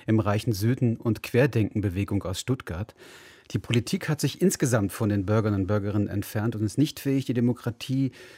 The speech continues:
zu erneuern. Stichworte direkte Demokratie, Zeitbegrenzung von Bundeskanzlerin“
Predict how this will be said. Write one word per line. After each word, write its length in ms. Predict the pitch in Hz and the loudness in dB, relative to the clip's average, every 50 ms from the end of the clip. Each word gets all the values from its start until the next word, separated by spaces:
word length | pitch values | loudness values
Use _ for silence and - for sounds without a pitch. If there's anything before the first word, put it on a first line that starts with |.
| - - - | -20 -14 -6
zu 160 | - 123 123 | -2 0 2
erneuern. 580 | 104 113 120 120 123 135 147 139 107 92 90 90 | 4 6 6 6 8 6 6 6 4 2 0 -4
Stichworte 680 | - - 127 123 - - 117 113 113 113 - 117 110 | -4 -4 -4 -4 -2 0 0 2 2 2 2 0 -2
direkte 380 | 95 110 107 - 120 - - 117 | 0 -2 -4 -4 -4 -6 -4 -2
Demokratie, 640 | 110 107 107 107 - - 107 107 - - 110 104 | 0 0 0 0 -2 -4 -8 -6 -4 -4 -6 -4
Zeitbegrenzung 800 | - - 110 107 - - 113 - - 95 98 101 - - 98 98 95 | -2 -2 -2 -2 -2 -4 -6 -6 -4 -2 -4 -2 -2 -4 -4 -6 -4
von 300 | - 104 98 95 92 92 | -4 -4 -2 -4 -4 -4
Bundeskanzlerin“ 960 | 101 101 95 95 101 - - - 101 95 - - 98 92 90 92 92 90 | -4 -4 -4 -4 -4 -6 -6 -6 -4 -4 -4 -4 -6 -6 -4 -4 -4 -4